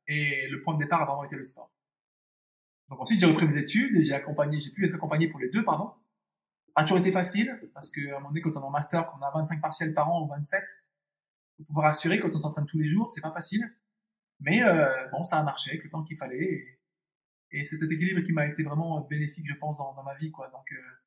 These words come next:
le sport a toujours été un élément essentiel dans mon,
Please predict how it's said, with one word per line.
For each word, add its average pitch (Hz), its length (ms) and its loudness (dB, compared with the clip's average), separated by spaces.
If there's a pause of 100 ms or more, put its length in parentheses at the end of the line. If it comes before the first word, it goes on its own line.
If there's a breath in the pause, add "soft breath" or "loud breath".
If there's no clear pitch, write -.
(720)
le 165 160 -4
sport 175 240 6
a - 80 4
toujours 180 280 -2
été 160 220 0
un 147 140 2
élément 147 280 -4
essentiel 147 360 -2
dans 139 100 -12
mon, 135 160 -18